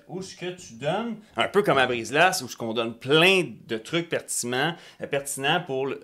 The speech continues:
le développement personnel et pour améliorer nos relations, ben, tu, tu as envie de te connecter encore plus avec ces gens-là, parce que aussi, dans cette communauté-là, disons que c'est des gens qui veulent perdre du poids.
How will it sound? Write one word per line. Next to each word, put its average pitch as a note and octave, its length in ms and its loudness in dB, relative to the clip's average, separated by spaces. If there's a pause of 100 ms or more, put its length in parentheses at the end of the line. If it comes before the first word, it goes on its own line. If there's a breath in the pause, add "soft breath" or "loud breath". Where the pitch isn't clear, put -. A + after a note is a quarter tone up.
(160)
le A2+ 140 -4
développement A#2 380 2
personnel C#3 640 2 (220 loud breath)
et G#2+ 80 -10
pour A2+ 160 -4
améliorer G#2+ 340 -2
nos F#3 160 -4
relations, A#2+ 580 -4 (300 loud breath)
ben, A2 140 -10 (100)
tu, - 300 -16
tu - 80 -10
as A2 100 -2
envie F4+ 180 -2
de F#4 80 0
te - 100 -10
connecter B2 340 -2
encore A2+ 320 0
plus C3 300 -6
avec G#2+ 240 -4
ces A#2 160 -6
gens-là, A2 260 -2
parce A#2 220 -4
que F3+ 100 -2 (420 loud breath)
aussi, F#3+ 360 -8
dans C#3+ 260 0
cette D#3+ 240 -8
communauté-là, B2 800 0 (300 soft breath)
disons F3 260 6
que D3+ 140 2
c'est C3+ 180 -2
des B2+ 160 -4
gens E3+ 140 0
qui E3 100 -10
veulent C3 160 2
perdre D3+ 220 2
du G#2+ 80 -14
poids. C#3 320 -6